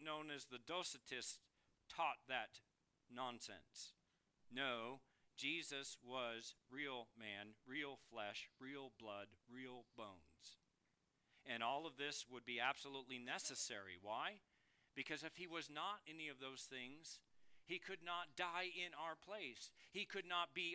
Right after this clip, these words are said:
our substitute. He could not take our place on the cross. We who are what? Flesh and blood and bones. This is what Jesus did on Calvary for sinners.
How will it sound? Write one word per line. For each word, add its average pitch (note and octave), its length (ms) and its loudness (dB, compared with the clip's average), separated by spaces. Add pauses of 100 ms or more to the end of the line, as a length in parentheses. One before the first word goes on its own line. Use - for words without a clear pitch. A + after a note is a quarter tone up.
our D#3 180 6
substitute. - 960 -2 (760)
He G3 100 4
could G3 180 6
not F#3 260 8
take G3 260 6
our F3+ 140 8
place G#3 460 4
on F#3 140 2
the E3+ 80 4
cross. G#3 560 6
We G#3 300 6
who G3 140 2
are F3 220 10
what? G3+ 380 10 (280)
Flesh F3+ 460 10 (240)
and C#3+ 220 4
blood C#3 460 6 (360)
and A#2+ 200 0
bones. A#2 720 0 (1300)
This C#3 180 2
is C#3 120 -2
what C#3 180 4
Jesus C#3 440 2
did C3+ 200 0
on A#2+ 140 0
Calvary A#2 580 0 (100)
for G2 80 -18
sinners. - 580 -10